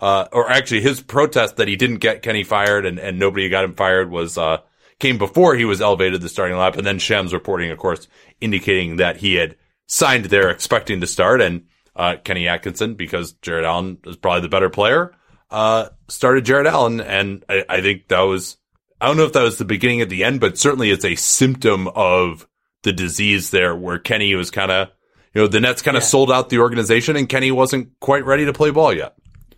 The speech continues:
Speaker 2: Yeah, absolutely. Absolutely. I agree. It, you know, it's weird though, because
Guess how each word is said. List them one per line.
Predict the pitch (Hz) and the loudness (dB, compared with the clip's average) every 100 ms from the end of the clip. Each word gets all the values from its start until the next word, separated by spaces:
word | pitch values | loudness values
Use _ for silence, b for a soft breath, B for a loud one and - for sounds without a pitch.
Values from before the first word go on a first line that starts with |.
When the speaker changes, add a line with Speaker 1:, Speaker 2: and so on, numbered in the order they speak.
| _ | _
Speaker 2:
Yeah, | 143 135 101 - - | 0 0 0 -10 -4
absolutely. | 127 131 - 117 110 101 92 _ - | -2 0 -4 -8 -10 -14 -20 _ -10
Absolutely. | 117 113 - 110 101 | -8 -8 -8 -10 -10
I | 101 | -16
agree. | 101 104 101 92 b b b | -16 -14 -16 -16 b b b
It, | - 156 - - - b b b b | 0 0 0 -18 -20 b b b b
you | - 170 | -2 2
know, | 196 190 143 - - | 4 4 2 -6 -12
it's | - 147 - | -6 -4 -2
weird | 147 190 190 | 2 4 4
though, | 139 127 | 2 0
because | 127 131 156 151 139 135 - - | -2 0 4 4 4 0 -8 -12